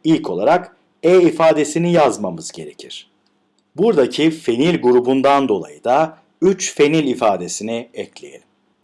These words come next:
Yeni yöntemde diğer kısım için prop ifadesi yine kullanılır ama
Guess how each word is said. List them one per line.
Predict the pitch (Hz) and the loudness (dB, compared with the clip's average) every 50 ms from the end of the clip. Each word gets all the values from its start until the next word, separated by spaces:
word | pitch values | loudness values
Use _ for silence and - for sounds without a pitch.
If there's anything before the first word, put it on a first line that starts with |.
| - | -8
Yeni | 131 139 165 214 254 | -2 0 2 4 4
yöntemde | 254 208 139 - - 95 92 95 101 127 139 139 123 - | 4 2 2 -2 -4 -6 -6 -2 2 4 4 4 4 2
diğer | 113 123 139 139 143 139 | 2 2 4 4 2 2
kısım | - 113 - - 95 95 | -2 -6 -8 -6 -8 -8
için | 90 - - 165 190 190 185 - - _ _ - | -8 -6 -4 -2 -2 -4 -4 -8 -16 _ _ -2
prop | - 175 208 202 - | 2 4 4 4 4
ifadesi | 165 123 - 123 117 110 101 107 104 - - | 0 0 2 2 0 2 0 -2 -4 -2 -2
yine | 196 214 208 160 175 185 | -2 0 2 2 2 0
kullanılır | 180 - 185 175 147 131 117 95 82 - - - | 0 0 0 2 2 2 2 -2 -6 -10 -6 -2
ama | 143 143 139 135 139 - | 0 2 2 2 0 0